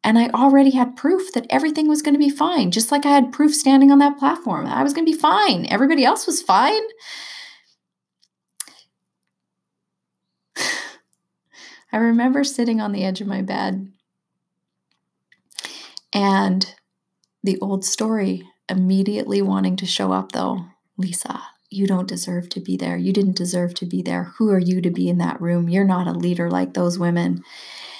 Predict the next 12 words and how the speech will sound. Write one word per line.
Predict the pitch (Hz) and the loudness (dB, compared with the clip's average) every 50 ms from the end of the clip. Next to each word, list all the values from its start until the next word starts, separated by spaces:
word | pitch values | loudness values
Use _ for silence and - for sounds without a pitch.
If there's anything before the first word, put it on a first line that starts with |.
| - - - _ _ _ _ | -20 -20 -20 _ _ _ _
And | - 175 180 190 | -2 -2 0 2
I | 185 185 | 0 0
remember | 185 190 190 190 185 180 175 180 175 180 175 | 2 2 2 2 2 2 2 0 0 0 0
saying, | - - - - - - - - - 180 170 170 _ _ _ _ _ | -2 -2 -2 -2 -6 -4 -4 -4 -6 -6 -8 -10 _ _ _ _ _
"Stop | - - - - - - - - - - 60 50 - - - | -8 -6 -4 -2 0 0 0 -2 -2 -4 -6 -6 -6 -8 -8
it. | - - - - _ _ - _ _ _ _ _ _ _ _ _ _ _ _ _ _ _ _ _ _ _ _ _ _ _ _ _ _ _ _ _ _ _ _ - - - - - - - - - | -8 -8 -8 -12 _ _ -20 _ _ _ _ _ _ _ _ _ _ _ _ _ _ _ _ _ _ _ _ _ _ _ _ _ _ _ _ _ _ _ _ -20 -20 -18 -18 -18 -18 -20 -8 -6
I'm | 185 196 | -2 2
not | 226 262 254 | 4 4 4
available | 214 175 175 185 202 202 180 175 175 | 4 4 4 4 4 2 0 0 -4
for | 175 - - 185 | -6 -4 -6 -6
this | 180 175 - - | -4 -4 -2 -2
anymore. | 180 175 90 92 90 90 - - - - - 190 175 | -2 0 0 0 0 0 0 0 0 -2 -4 -6 -8